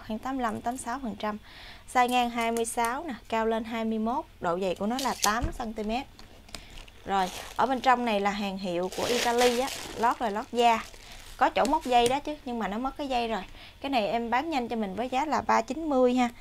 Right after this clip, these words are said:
Chốt giùm em mã số của nó sẽ là mấy rồi? Năm mươi hai, giá là ba trăm chín mươi ngàn. Mã năm mươi hai,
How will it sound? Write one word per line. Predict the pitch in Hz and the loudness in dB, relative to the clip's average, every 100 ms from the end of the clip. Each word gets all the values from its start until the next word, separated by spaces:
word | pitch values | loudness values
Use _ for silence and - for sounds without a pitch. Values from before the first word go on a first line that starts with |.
| - - | -20 -2
Chốt | - 240 | 2 4
giùm | 254 | 4
em | 208 233 233 | 4 4 4
mã | 180 233 | 2 0
số | - 262 294 | -2 -2 -2
của | 262 | -4
nó | 254 302 | -4 -6
sẽ | - - 247 | -4 -2 0
là | 269 208 185 180 - - - - - - - | 2 2 2 0 -8 -18 -20 -18 -18 -18 -4
mấy | 226 247 | 0 4
rồi? | 285 202 196 | 4 2 2
Năm | 226 240 240 233 | 2 4 4 4
mươi | 247 240 233 233 | 6 6 4 4
hai, | 262 254 240 214 - - | 8 10 10 6 -2 -6
giá | 208 240 | 0 0
là | 311 214 | 0 0
ba | 214 220 | 2 2
trăm | 220 226 220 | 2 0 -2
chín | 220 262 330 | -2 -2 -2
mươi | 247 | 0
ngàn. | 226 185 180 - - - - - - | 0 0 -4 -12 -14 -10 -10 -12 -12
Mã | - - 254 | -8 -2 0
năm | 277 240 233 | 0 0 0
mươi | 226 240 | -2 -2
hai, | 226 220 208 | 0 0 -2